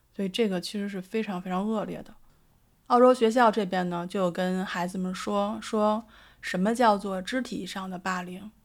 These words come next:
就比如说经常殴打某人，在某人经过的时候绊倒或者推搡他们，偷窃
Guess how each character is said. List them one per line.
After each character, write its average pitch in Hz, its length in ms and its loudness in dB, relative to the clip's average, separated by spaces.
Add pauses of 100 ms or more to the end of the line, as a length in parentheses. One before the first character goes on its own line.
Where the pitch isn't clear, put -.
(200)
就 208 120 -6
比 190 100 -4
如 190 140 -2
说 202 240 0
经 277 300 -2
常 269 260 4
殴 269 240 2
打 214 320 -2
某 185 240 -4
人， - 260 -14 (400)
在 254 220 4
某 196 160 6
人 175 260 2
经 269 260 0
过 262 140 2
的 185 140 -2
时 196 120 -8
候 190 100 2
绊 214 320 2
倒 180 280 -6
或 - 220 -2
者 190 100 -2
推 277 320 -6
搡 277 300 -4
他 190 160 -10
们， 190 180 -8 (1000)
偷 302 240 0
窃 254 320 -2